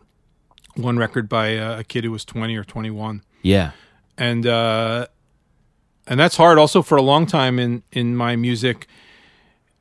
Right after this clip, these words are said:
Speaker 1: there was, there was almost no one in their twenties who was that interesting, because it just took you longer to get to
Speaker 2: Right.
Speaker 1: where you were developed enough that you were interesting and had something to say in that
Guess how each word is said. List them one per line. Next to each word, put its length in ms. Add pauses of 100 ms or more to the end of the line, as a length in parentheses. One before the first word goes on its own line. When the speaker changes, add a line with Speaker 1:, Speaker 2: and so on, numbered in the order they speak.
(680)
Speaker 1:
there 140
was, 100
there 300
was 260
almost 320
no 140
one 180
in 80
their 140
twenties 420
who 100
was 120
that 200
interesting, 520
because 320
it 100
just 420 (120)
took 240
you 60
longer 380
to 140
get 320
to 640
Speaker 2:
Right. 160
Speaker 1:
where 600
you 640 (1300)
were 240
developed 580
enough 300
that 140
you 200
were 280
interesting 560
and 100
had 140
something 320
to 80
say 260
in 140
that 280